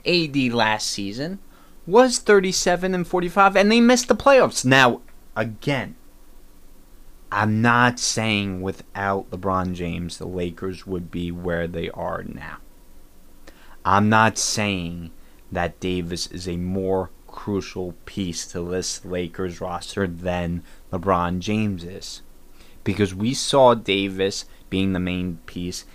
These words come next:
in New Orleans, and it's not like he ever,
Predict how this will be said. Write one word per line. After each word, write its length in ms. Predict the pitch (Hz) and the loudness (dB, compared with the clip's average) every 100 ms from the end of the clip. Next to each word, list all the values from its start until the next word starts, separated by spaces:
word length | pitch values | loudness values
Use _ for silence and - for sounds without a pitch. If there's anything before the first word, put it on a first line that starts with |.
| - | -12
in 160 | 95 98 | -4 -2
New 80 | 95 | 0
Orleans, 540 | 90 90 90 95 98 - | -2 -4 -4 -6 -6 -4
and 120 | 101 | -2
it's 200 | 101 - | -2 0
not 320 | 117 131 127 | 2 2 2
like 280 | 110 110 101 | 2 2 0
he 340 | - 107 104 104 | -6 -4 0 2
ever, 300 | 95 107 | 2 0